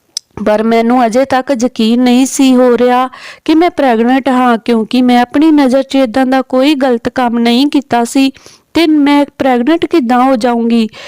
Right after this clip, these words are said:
ਜਦੋਂ ਡਾਕਟਰ ਨੂੰ ਦਿਖਾਇਆ ਗਿਆ ਤੇ ਪਤਾ ਚੱਲਿਆ ਕਿ ਮੈਂ ਪੰਜਾਂ ਮਹੀਨਿਆਂ ਤੋਂ ਪ੍ਰੈਗਨੈਂਟ ਹਾਂ। ਇਹ ਸਭ ਸੁਣਨ ਤੋਂ ਬਾਅਦ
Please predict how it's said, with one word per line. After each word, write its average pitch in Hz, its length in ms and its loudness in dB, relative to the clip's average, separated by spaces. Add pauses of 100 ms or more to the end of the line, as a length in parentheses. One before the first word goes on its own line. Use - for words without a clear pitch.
(260)
ਜਦੋਂ 254 180 2
ਡਾਕਟਰ 214 360 -2
ਨੂੰ 294 200 2
ਦਿਖਾਇਆ 233 460 0
ਗਿਆ 226 240 0
ਤੇ 233 160 -2
ਪਤਾ 240 320 -2
ਚੱਲਿਆ 233 360 -2
ਕਿ 269 140 -4
ਮੈਂ 302 160 2
ਪੰਜਾਂ 247 400 -2
ਮਹੀਨਿਆਂ 247 520 0
ਤੋਂ 262 140 0
ਪ੍ਰੈਗਨੈਂਟ 233 520 0
ਹਾਂ। 247 240 0 (400)
ਇਹ 415 140 2
ਸਭ 302 260 -2
ਸੁਣਨ 262 360 -2
ਤੋਂ 262 220 0
ਬਾਅਦ 233 340 -2